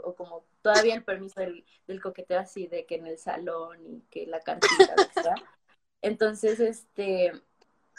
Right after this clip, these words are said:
Speaker 1: pues bueno, o sea, es como, como esta cuestión de que lo ves así. Y en cuestión de casarse, sí, o sea, creo que yo tampoco estoy,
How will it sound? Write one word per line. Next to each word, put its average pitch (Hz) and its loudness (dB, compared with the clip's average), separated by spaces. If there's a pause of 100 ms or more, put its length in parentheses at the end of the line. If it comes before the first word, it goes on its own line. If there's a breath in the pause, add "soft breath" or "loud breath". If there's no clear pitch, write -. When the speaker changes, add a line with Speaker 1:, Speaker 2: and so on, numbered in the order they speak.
(520)
Speaker 1:
pues 214 6
bueno, 240 2
o 214 -4
sea, 220 -6
es 208 -14
como, 226 -4
como 196 -10
esta 196 -6
cuestión 185 -10
de 190 -8
que 180 -8
lo 170 -2
ves 180 0
así. 240 -6 (380 soft breath)
Y 254 6
en 254 4
cuestión 262 -4
de 285 -4
casarse, 247 2
sí, 240 -10
o 208 -4
sea, 202 -10
creo 214 -12
que 233 -6
yo 285 -12
tampoco 285 -2
estoy, 247 -6